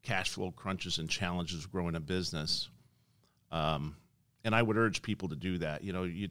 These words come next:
you do the fundamentals, you write a business plan, you seek capital, you, you decide how much capital you need, and, and you put that business together. With regards to current conditions in the market and the, and the, uh, um, and the, uh,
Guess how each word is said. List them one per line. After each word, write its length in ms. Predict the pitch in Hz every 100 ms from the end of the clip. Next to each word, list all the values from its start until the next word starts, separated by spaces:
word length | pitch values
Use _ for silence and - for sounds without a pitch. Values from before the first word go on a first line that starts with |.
| -
you 120 | 98
do 300 | 87 104 98
the 180 | 87 82 -
fundamentals, 720 | 110 98 85 92 98 87 87
you 60 | -
write 160 | 85 82
a 40 |
business 360 | 78 92 92 -
plan, 480 | 95 90 87 87 80 - _ _ _
you 80 | -
seek 260 | - 92 -
capital, 560 | 104 82 87 80 80
you, 100 | 82 -
you 120 | 85
decide 360 | 78 82 92 87
how 60 |
much 180 | 87 -
capital 340 | - 85 85 82
you 100 | 80
need, 260 | 87 82
and, 100 | 80 -
and 140 | 80
you 80 | 80
put 220 | - 85
that 260 | - 73 -
business 260 | 80 87 78
together. 420 | - 85 76 65 - - -
With 180 | 120
regards 460 | 117 101 127 127 104
to 420 | - 120 107 98 - -
current 380 | - 131 120 -
conditions 680 | 95 92 107 - 123 110
in 120 | 101 92
the 60 |
market 480 | 87 95 101 113 -
and 100 | 85
the, 100 | 90
and 200 | 90 90
the, 260 | 87 87 87
uh, 220 | 85 82 87 - - _ _ _ _ _ -
um, 520 | 92 90 82 82 87 - _ _ _ _ _ _ _ _ - -
and 220 | 98 92
the, 280 | 87 87 87
uh, 320 | 82 80 80